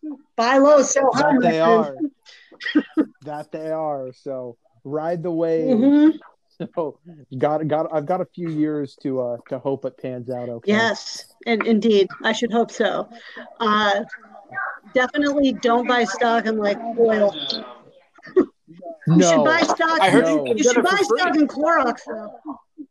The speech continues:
Speaker 2: Yeah, Clorox and, um, Charmin, I think, are two, two that are gonna be
Speaker 1: Yes.
Speaker 2: going through the
Speaker 1: Although
Speaker 2: roof
Speaker 1: I bet
Speaker 2: here.
Speaker 1: they're, like, already there. So, you know.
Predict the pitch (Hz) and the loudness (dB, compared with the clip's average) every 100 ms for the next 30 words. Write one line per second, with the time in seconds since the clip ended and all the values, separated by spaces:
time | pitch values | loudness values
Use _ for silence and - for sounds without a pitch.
0 | _ _ _ _ - - _ _ 160 175 | _ _ _ _ -20 -20 _ _ -4 -4
1 | 165 - 190 196 196 208 - 165 147 139 | -4 -2 0 0 -2 -6 -10 -10 -8 -8
2 | 135 131 127 - - 160 156 135 123 - | -10 -12 -18 -16 -8 -6 -6 -10 -14 -14
3 | 135 - - - 143 135 131 - 151 135 | -16 -16 -14 -6 -6 -6 -8 0 2 2
4 | 131 135 131 - 131 131 - 262 247 254 | 0 -2 -2 0 -2 -4 -4 0 4 4
5 | 269 262 294 277 269 254 233 226 220 226 | 6 6 4 4 6 6 6 4 2 0
6 | 208 202 190 190 180 175 - 220 185 180 | 2 -2 -2 -8 -14 -14 -16 -14 -14 -16
7 | 160 214 185 - _ _ | -20 -20 -20 -20 _ _